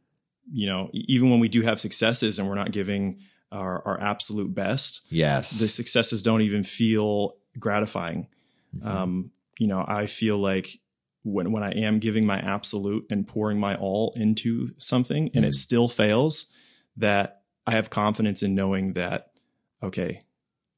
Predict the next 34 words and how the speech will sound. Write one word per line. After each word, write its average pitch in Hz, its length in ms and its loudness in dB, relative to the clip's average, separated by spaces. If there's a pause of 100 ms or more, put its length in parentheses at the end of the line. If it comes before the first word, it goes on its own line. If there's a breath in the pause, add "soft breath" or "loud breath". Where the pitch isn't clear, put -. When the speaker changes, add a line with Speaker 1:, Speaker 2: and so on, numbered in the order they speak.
(540)
Speaker 1:
God 95 240 -2
shut - 260 -4
that 90 200 -6
door 87 300 -6
or, 92 200 -6
or 98 140 -6
allowed 101 400 -2
this - 180 4
thing 101 220 -2
to 95 100 -10
fail 95 300 -2
so - 120 0
that - 100 -4
something 101 380 0
else 90 200 -2
could - 160 -10
come. 92 380 -10
And 104 120 -4
I 101 80 -2
Speaker 2:
Right. 110 120 6
Speaker 1:
know 113 220 4
that - 260 -2 (120)
it - 160 -2
wasn't 110 400 2
because 101 340 -2
of 85 80 -8
my 92 140 -4
actions 98 420 -4
or 92 60 -2
my 92 120 -4
decisions 113 520 0
or 98 60 -6
my 92 140 -4
la-, 92 220 -4